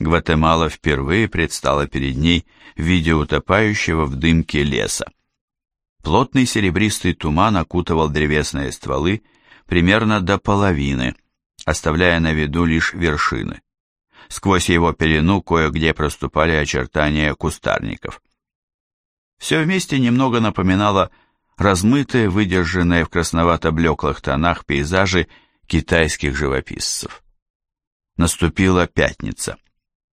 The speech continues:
тринадцатое июня. "Будем надеяться, — сказала себе Жанна, — что это не принесет несчастья". Она теперь двигалась вглубь времен.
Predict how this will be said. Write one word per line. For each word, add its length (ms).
тринадцатое 800
июня. 540
"Будем 380
надеяться, — 800
сказала 460
себе 280
Жанна, — 380
что 180
это 240
не 140
принесет 580
несчастья". 760
Она 240
теперь 380
двигалась 640
вглубь 540
времен. 560